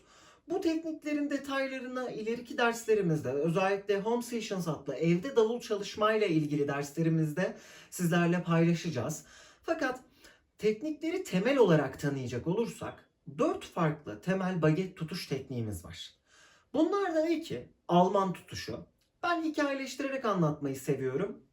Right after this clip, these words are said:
Çok temel bilgi. Almanlar savaş alanlarına çok büyük davullar götürürler ve bunlardan gök gürültüsüne benzer bir ses elde etmeye çalışırlar. Bunun için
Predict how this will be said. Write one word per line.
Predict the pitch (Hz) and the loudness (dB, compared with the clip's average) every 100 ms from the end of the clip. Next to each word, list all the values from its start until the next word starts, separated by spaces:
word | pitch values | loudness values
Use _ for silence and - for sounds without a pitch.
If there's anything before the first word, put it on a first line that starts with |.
| _ _ | _ _
Çok | - 349 - | -2 0 2
temel | 220 180 135 113 | 2 2 0 0
bilgi. | 107 - 220 - - - - - - _ _ | -2 0 0 -2 -14 -20 -20 -20 -20 _ _
Almanlar | - 302 339 262 170 143 - - _ | 4 4 6 2 2 0 -4 -12 _
savaş | - - 254 277 277 | -8 -2 0 0 0
alanlarına | 202 151 123 113 110 151 | 0 0 -2 -4 -6 -6
çok | 160 233 160 | 0 -2 0
büyük | 170 185 - | 0 0 2
davullar | 139 123 113 123 | 0 0 -2 0
götürürler | 160 220 233 233 220 220 220 | 0 -2 0 0 2 0 2
ve | 208 208 | 2 2
bunlardan | 208 180 151 190 208 | 0 2 2 0 0
gök | 220 233 - | 0 2 0
gürültüsüne | 151 120 - - 180 202 | 0 -2 -8 -8 -2 0
benzer | 151 131 147 180 165 | 0 -2 -2 0 0
bir | |
ses | - - 190 117 | -2 -2 -2 -2
elde | 107 101 | -6 -6
etmeye | 101 - 104 95 | -8 -10 -14 -12
çalışırlar. | 104 87 120 120 226 285 - - - - _ | -10 -10 -8 -6 -6 -8 -16 -20 -20 -20 _
Bunun | 226 302 370 | -4 -2 0
için | 208 151 220 214 | -2 -2 -4 -4